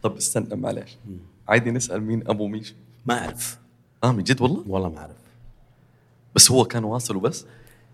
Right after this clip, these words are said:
Speaker 2: كان بيجيب مشاهدات في اليوتيوب، فبالتالي كان واصل في اليوتيوب.
Speaker 1: آه.
Speaker 2: غير كذا هو ما واصل يعني، ما، ما عمره سوى شيء في أي أحد.
Speaker 1: آه، من جد؟ يعني أنا،
Speaker 2: مم.
Speaker 1: أنا حسبته مسؤول ولا شيء ولا
Speaker 2: لا، لا.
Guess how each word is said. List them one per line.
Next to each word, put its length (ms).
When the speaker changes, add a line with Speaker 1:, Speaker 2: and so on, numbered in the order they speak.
Speaker 2:
كان 140
بيجيب 240
مشاهدات 440
في 60
اليوتيوب، 300
فبالتالي 360
كان 140
واصل 280
في 80
اليوتيوب. 400
Speaker 1:
آه. 480
Speaker 2:
غير 140
كذا 220
هو 40
ما 420
واصل 300
يعني، 240
ما، 80
ما 120
عمره 180
سوى 240
شيء 160
في 100
أي 140
أحد. 160
Speaker 1:
آه، 80
من 140
جد؟ 240
يعني 200
أنا، 80
Speaker 2:
مم. 60
Speaker 1:
أنا 120
حسبته 360
مسؤول 680
ولا 220
شيء 360
ولا 380
Speaker 2:
لا، 60
لا. 120